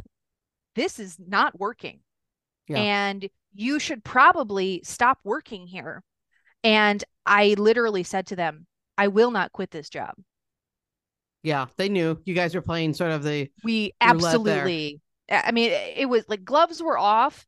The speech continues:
Speaker 1: but we absolutely, I remember looking in their faces and them looking in mine. And it was like,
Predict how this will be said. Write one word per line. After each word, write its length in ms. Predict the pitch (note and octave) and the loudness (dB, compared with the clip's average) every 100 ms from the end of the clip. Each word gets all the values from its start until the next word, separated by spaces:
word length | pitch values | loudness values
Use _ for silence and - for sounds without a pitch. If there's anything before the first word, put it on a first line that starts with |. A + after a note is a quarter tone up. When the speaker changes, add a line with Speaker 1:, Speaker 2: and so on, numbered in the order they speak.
| _ | _
Speaker 1:
but 280 | A#3+ A3 G#3+ - - | 0 2 0 -6 -14
we 200 | A3 A#3 | -10 -4
absolutely, 800 | G#3 G#3 - G#3+ G#3 F3 F#3 F3 D#3 - | 0 -2 -4 -8 -8 -6 -6 -8 -8 -8
I 60 | |
remember 340 | G#3 A#3 A#3+ G3+ | -4 -4 -2 -2
looking 300 | A3+ C4 A#3+ | -4 -4 -6
in 100 | A3+ | -6
their 120 | G#3+ | -6
faces 460 | A#3 G#3+ A3 G3+ | -4 -4 -4 -6
and 80 | F#3 | -6
them 140 | F3+ G#3+ | -6 -6
looking 220 | G#3+ A3 | -6 -6
in 100 | G3 | -2
mine. 320 | F#3+ F#3+ F#3 | 0 0 -4
And 100 | F#3 | -8
it 80 | F#3 | -10
was 140 | G3+ | -6
like, 240 | F3 F3 | -4 -4